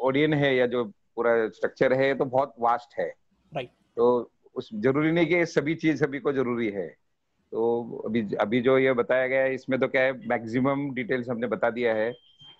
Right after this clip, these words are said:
Speaker 1: लेकिन बिल्कुल हमको tension लेने की जरूरत नहीं है कि इतना सब चीज कैसे सीखेंगे। इसमें के दो या तीन features ही हमारे काम आते हैं जो mainly। तो आप जो चीज हमारे useful है, उस पे ही अपने को concentrate करना है, बाकी सब चीज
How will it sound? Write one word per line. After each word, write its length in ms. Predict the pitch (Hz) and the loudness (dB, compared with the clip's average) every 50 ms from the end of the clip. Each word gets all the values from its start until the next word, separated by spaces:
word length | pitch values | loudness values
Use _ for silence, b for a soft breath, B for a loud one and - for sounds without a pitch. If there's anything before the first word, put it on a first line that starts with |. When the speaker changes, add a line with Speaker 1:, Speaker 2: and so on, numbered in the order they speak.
| B - | B -2
Speaker 1:
लेकिन 600 | 110 113 110 - 139 135 139 143 143 139 131 123 | -2 -2 0 2 2 2 4 4 2 2 2 2
बिल्कुल 360 | 131 127 123 - 151 139 139 | 2 0 0 0 0 0 0
हमको 220 | 135 127 127 - 143 | 0 -2 -2 -2 -2
tension 360 | 120 127 123 123 - 139 131 | -2 -2 -2 -4 -4 -4 -4
लेने 200 | 123 123 131 131 | -4 -2 -2 -2
की 80 | 131 117 | -2 -2
जरूरत 300 | 120 117 123 123 95 120 | 0 0 0 -2 -2 -2
नहीं 140 | 131 127 | 0 2
है 180 | 123 123 127 123 | 2 2 2 2
कि 140 | 110 127 127 | 2 2 0
इतना 300 | - - 123 127 127 123 | 0 0 -2 -2 -2 -4
सब 220 | - - 113 104 | -6 -8 -12 -10
चीज 200 | - - 123 - - | -8 -8 -8 -4 -2
कैसे 240 | 131 120 113 127 117 | -2 -2 -2 -4 -8
सीखेंगे। 640 | - _ _ 120 98 - 107 104 104 110 123 139 - - _ - - _ _ _ _ - | -8 _ _ -6 -2 0 0 2 2 2 2 2 0 -6 _ -20 -20 _ _ _ _ -6
इसमें 320 | - 120 - 123 139 147 123 | -6 -4 -2 0 0 0 2
के 180 | 156 165 160 | 2 0 0
दो 260 | 160 135 151 151 156 | 2 2 2 2 4
या 140 | 160 160 156 | 4 2 0
तीन 280 | 156 - 147 160 165 165 | 0 0 0 0 0 0
features 440 | - 160 139 - - 165 147 143 156 | 0 -2 -2 0 -2 -2 -2 -2 -4
ही 120 | 165 160 | -6 -4
हमारे 300 | 156 151 143 135 135 139 | -4 -2 -2 0 -2 -2
काम 260 | - 131 123 123 120 | -2 -4 -4 -4 -6
आते 200 | 104 95 - 101 | -8 -8 -10 -12
हैं 160 | 95 98 90 85 95 | -14 -14 -14 -10 -8
जो 120 | 107 104 | -8 -8
mainly। 560 | 101 - - 110 117 117 113 107 101 98 87 - - _ _ _ - - _ _ _ _ _ - - - | -8 -10 -6 -2 -2 -2 -2 -2 -4 -6 -8 -10 -14 _ _ _ -20 -20 _ _ _ _ _ -20 -6 0
तो 120 | 139 139 | 2 4
आप 180 | 143 135 123 - 117 | 4 4 2 0 -6
जो 220 | 113 101 127 139 151 | -4 0 2 2 2
चीज 240 | - 156 156 143 | 0 -2 -4 -2
हमारे 360 | 135 135 131 135 135 147 165 165 | -2 -2 0 0 0 0 0 -2
useful 440 | 165 165 160 - - 175 165 156 | -4 -6 -6 -4 -2 0 2 4
है, 100 | 160 160 | 4 2
उस 220 | 160 156 147 - _ - | 2 0 -4 -6 _ -2
पे 60 | 160 | 0
ही 60 | 156 | 0
अपने 220 | 151 127 135 143 | 0 0 -2 -2
को 100 | 139 156 | 0 0
concentrate 500 | - 147 131 127 - 127 110 104 107 - | 0 0 -2 -2 -2 -4 -2 -2 -4 -4
करना 240 | - 104 92 92 92 | -2 -4 -4 -4 -6
है, 60 | 92 | -4
बाकी 260 | 92 104 101 - - 120 | -2 -4 -4 -4 -6 -6
सब 200 | - 135 107 - | -4 -6 -6 -2
चीज 320 | - 139 131 127 131 | 0 0 0 0 -2